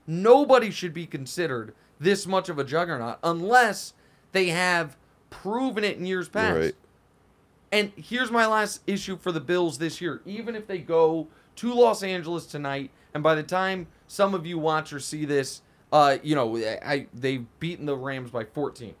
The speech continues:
Speaker 1: My concern for the Bills, in addition to losing Brian Daboll, their offensive coordinator, is very simple. There has to be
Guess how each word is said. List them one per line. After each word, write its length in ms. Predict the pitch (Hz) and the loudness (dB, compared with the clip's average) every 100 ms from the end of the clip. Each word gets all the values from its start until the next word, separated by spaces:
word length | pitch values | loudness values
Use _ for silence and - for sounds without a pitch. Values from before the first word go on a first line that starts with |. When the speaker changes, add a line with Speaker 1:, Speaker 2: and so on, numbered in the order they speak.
| _ _ _ _ _ _ _ _ _ _ _ _ _ _ _ _ _ _ | _ _ _ _ _ _ _ _ _ _ _ _ _ _ _ _ _ _
Speaker 1:
My 140 | 139 147 | -4 -4
concern 520 | 147 143 - 208 208 | -4 -12 -10 -10 -10
for 100 | 202 | -10
the 80 | 180 | -10
Bills, 440 | 143 131 123 120 - - | -6 -6 -6 -10 -18 -14
in 80 | 160 | -8
addition 400 | 151 165 180 185 | -2 -2 -2 -4
to 80 | 170 | -2
losing 320 | 160 160 156 | -2 -2 -4
Brian 260 | 147 147 139 | -2 -2 -4
Daboll, 300 | 131 127 123 | -4 -4 -2
their 160 | 120 | 0
offensive 420 | 120 123 127 - | 0 -2 -10 -14
coordinator, 380 | - 113 113 110 | -10 -8 -8 -10
is 80 | 107 | -10
very 240 | 110 104 | -8 -8
simple. 340 | 98 92 82 - _ _ _ _ _ _ _ _ _ _ _ _ _ _ | -10 -16 -18 -20 _ _ _ _ _ _ _ _ _ _ _ _ _ _
There 260 | - 160 175 - _ _ - - - - | -2 -2 -2 -10 _ _ -20 -20 -20 -14
has 440 | 147 220 226 - - | 0 2 2 -2 -8
to 200 | 220 226 | -6 -4
be 280 | 165 117 | -4 -6